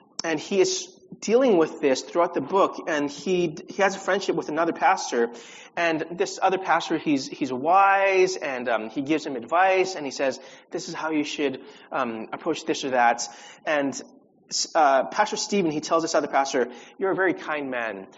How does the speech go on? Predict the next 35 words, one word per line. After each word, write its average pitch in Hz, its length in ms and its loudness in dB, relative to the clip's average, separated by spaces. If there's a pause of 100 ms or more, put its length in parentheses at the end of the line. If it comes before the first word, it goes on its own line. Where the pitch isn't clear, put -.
(180)
And 160 140 -2
this 208 140 0
is 220 100 -2
what 214 200 0
the 180 80 6
other 156 140 4
pastor 139 300 0
says. 117 320 0
He 127 100 -4
says 143 240 0
this, 104 340 -2 (400)
"I 151 80 2
am 185 160 4
not 202 200 2
kind. 107 520 -4 (680)
I 156 100 -2
am 165 120 2
a 139 40 2
selfish 185 720 2
and 131 140 -6
sinful 147 500 -2
man, 104 540 -6 (720)
but 131 240 -4
God 180 320 6
has 190 160 -4
put - 260 -6
his - 180 -4
hand 151 560 -4 (100)
upon 131 460 -4
me." 104 320 -12 (1200)
God 170 340 6
has 175 180 -8
put - 280 -4
his 139 240 -8
hand 120 400 -6